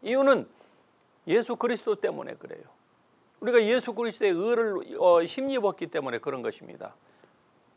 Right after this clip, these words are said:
예수 그리스도의 의를 힘입었으니까 우리가 죄를 이제 마음대로 지어도, 어, 괜찮다고 저는 여러분에게 지금 말씀드리는 것이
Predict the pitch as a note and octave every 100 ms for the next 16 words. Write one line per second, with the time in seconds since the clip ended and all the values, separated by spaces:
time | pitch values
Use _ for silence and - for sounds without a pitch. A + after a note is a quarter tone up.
0 | _ _ F3+ G3+ G3+ G3+ A3 F#3 G3+ A3
1 | G3+ G#3+ B3 A3 G3+ G3 F#3 F3 F3+ F3+
2 | F3+ D#3+ F#3 G#3 F3+ D#3 E3+ F3 C3+ D#3
3 | A3 A#3 A3+ F#3+ - G#3 G3+ E3+ E3 D3
4 | - E3 C#3+ B2+ E3+ F#3 F#3+ F3 D3+ D3
5 | C3+ A#2+ A#2 D#3 E3 - - - D#3+ D#3+
6 | D#3 D#3+ D#3+ C#3 E3 D3 D3 D3 C#3 B2+
7 | A#2+ A2 -